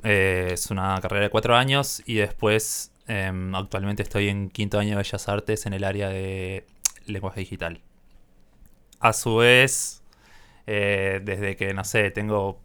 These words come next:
prácticamente uso de conciencia, o desde que apareció la primera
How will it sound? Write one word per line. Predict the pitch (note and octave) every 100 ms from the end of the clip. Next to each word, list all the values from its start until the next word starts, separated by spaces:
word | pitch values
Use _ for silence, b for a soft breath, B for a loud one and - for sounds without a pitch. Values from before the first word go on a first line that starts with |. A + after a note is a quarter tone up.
| -
prácticamente | G#2 G#2 G2+ G#2
uso | G#2+ A2+
de | G#2
conciencia, | G#2 F#2+ A2 A2 A2 G#2
o |
desde | G2 F#2+
que |
apareció | F#2+ F#2+ F#2 A#2
la | G#2+
primera | G#2 G2+ G#2 G#2+ G2